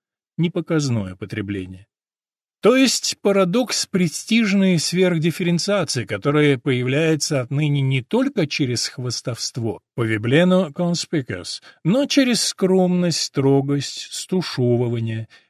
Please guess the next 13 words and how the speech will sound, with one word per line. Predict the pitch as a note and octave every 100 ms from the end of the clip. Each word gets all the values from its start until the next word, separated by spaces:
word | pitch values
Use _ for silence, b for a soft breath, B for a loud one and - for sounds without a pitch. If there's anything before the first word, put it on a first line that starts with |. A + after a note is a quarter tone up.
| _
всегда | - - D#3+ B2+ F3+ B3+
свидетельствующие | - F3+ D#3+ G3 G3+ F3 - E3+ E3 C#3+ - D3+ C#3+
о | C#3+
ещё | C#3+ C3+ - E3
большей | B2+ E3 E3 - D3+
роскоши, | D#3+ D3 - G#2 E2+ -
об | G#2 C3+
увеличении | G3+ G#3 G#3+ - A3+ G3+ F#3+
хвастовства, | - F#3 - F#3 E3+ - F3 D#3
переходящего | A2+ G#2+ G2 A#2 D#3 F#3+ - E3+ D#3
в |
свою | - C#3 D#3 D#3+
противоположность, | D#3 D3+ D3+ D3 C#3+ D3 C3 F2 D#2+ -